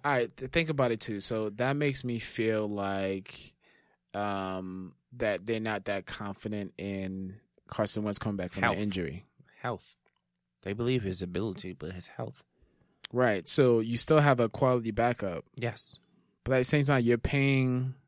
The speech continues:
Speaker 1: you, Carson Wentz was, like, the second overall pick. You're paying him at least twenty-something million dollars. He hasn't ex-, signed an extension yet, but then you're paying
Speaker 2: Yeah.
Speaker 1: almost the same amount for a backup quarterback.
Speaker 2: Yeah, I would do it. You
Speaker 1: I don't
Speaker 2: already
Speaker 1: know,
Speaker 2: have
Speaker 1: man.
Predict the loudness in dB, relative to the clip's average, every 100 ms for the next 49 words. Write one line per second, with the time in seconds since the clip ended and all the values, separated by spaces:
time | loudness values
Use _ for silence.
0 | _ _ _ -2 0 0 -2 2 4 4
1 | 2 2 2 2 2 2 2 2 2 2
2 | 2 0 -2 -2 2 4 4 2 0 0
3 | -2 0 2 0 0 -2 0 0 0 0
4 | -2 0 2 2 0 -2 -2 -2 -4 -4
5 | -4 -4 0 0 2 2 2 2 -2 -20
6 | -20 -4 0 2 2 0 0 0 0 -2
7 | -2 -6 -12 -6 0 2 2 2 2 2
8 | 2 2 2 2 0 0 0 0 0 -2
9 | -6 -6 -6 -6 -6 -4 -4 -6 -18 _
10 | -2 -2 0 0 -2 -6 -18 -20 -20 -20
11 | -20 _ -20 -20 2 6 8 10 10 10
12 | 10